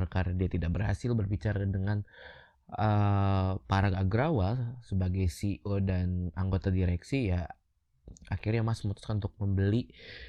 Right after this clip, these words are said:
dan dia menawarkan harga empat puluh empat miliar U S dollar atau setara dengan enam ratus delapan puluh dua koma lima triliun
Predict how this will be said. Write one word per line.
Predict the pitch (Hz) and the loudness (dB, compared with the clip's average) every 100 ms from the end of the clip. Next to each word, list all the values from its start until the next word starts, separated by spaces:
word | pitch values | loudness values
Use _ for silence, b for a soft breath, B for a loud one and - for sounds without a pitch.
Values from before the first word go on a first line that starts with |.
| B B - | B B -2
dan | 117 107 | 0 4
dia | 117 | 4
menawarkan | 120 117 107 104 101 - 117 120 120 107 | 4 2 2 2 0 0 0 0 0 0
harga | 101 92 98 117 120 - _ _ _ _ - | 0 0 2 2 0 -4 _ _ _ _ -6
empat | 107 120 123 | -2 0 -2
puluh | - 110 104 | 0 0 0
empat | 104 104 - | -2 -4 0
miliar | 101 101 107 104 | 2 2 2 2
U | 98 | 0
S | 98 - | -2 -4
dollar | - 92 92 90 87 98 - | -2 0 2 2 0 -2 -4
atau | - | -2
setara | 104 - 101 104 | 0 0 2 2
dengan | 98 95 101 | 0 0 -2
enam | 101 117 147 147 | 0 0 0 0
ratus | 135 123 | -4 -2
delapan | 113 107 113 | -2 0 -2
puluh | 113 107 101 | 0 0 2
dua | 107 123 123 | 2 2 0
koma | 110 107 | -2 0
lima | 98 104 98 | 0 0 -2
triliun | - 113 110 113 98 95 | 0 2 4 4 2 0